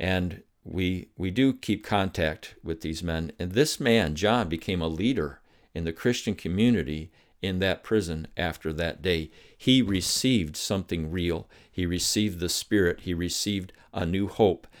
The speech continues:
And you can imagine how valuable hope is in a place like that. So once again, the Holy Spirit will be with you,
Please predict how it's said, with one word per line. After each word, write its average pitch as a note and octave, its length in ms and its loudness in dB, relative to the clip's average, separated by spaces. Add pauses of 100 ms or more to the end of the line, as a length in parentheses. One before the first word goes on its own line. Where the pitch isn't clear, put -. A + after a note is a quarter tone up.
(240)
And F#2 220 -2
you B2 140 4
can G#2 440 -4
imagine F2 500 -2
how E2 180 0
valuable D#2 640 0 (160)
hope G#2 300 4
is D#2 340 -2 (380)
in D#2+ 100 -4
a D#2 60 -4
place E2+ 500 -4 (240)
like D#2+ 280 -6
that. D2+ 280 -4 (1600)
So A2+ 160 6
once C3+ 240 6
again, A#2 300 4
the F#2 80 0
Holy B2+ 240 8
Spirit C3 320 8
will A2+ 140 8
be A#2 120 6
with B2 300 6
you, D3 200 0